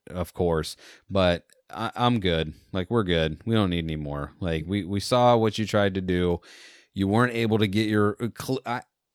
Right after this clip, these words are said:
how I choose to interpret this is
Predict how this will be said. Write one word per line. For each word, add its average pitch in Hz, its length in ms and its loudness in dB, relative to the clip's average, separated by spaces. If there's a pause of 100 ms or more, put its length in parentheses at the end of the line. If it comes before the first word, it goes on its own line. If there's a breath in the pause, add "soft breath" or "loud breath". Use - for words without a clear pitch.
(160)
how 185 220 4
I 156 220 2
choose 127 260 0
to 123 160 0
interpret 104 460 0
this 98 280 2
is 95 380 0